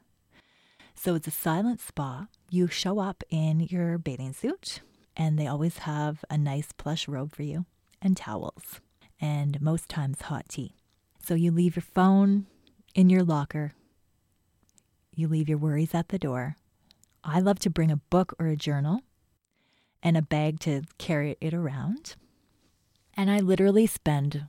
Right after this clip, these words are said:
probably eight hours a day when I do check into a Nordic spa. I love Nordic spas. Okay, so hot is sauna or hot tub.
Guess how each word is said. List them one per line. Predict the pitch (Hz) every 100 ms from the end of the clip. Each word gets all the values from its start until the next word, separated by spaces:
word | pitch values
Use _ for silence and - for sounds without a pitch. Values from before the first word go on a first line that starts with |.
| _
probably | - 185 165 165
eight | 160 151
hours | 143 143 147
a | 147
day | 139 127 139
when | 165 147 131
I | 139
do | 135
check | 147 - -
into | 135 - -
a |
Nordic | - - -
spa. | - 135 95 160 _ _ _ _ _ _ _ _ _ _ _ _
I | 156 147 143 - 170
love | 160 101 73 -
Nordic | 156 92 -
spas. | - - 65 - -
Okay, | 175 175 135
so | 139 - 185 160 131 - _ _ - - _ _
hot | - 190 226 - - -
is | 180 175 170 - _ _ _ _ - _ _ -
sauna | - 175 165 165 196 311 _ _ _ _
or | 208
hot | 208 131 -
tub. | - -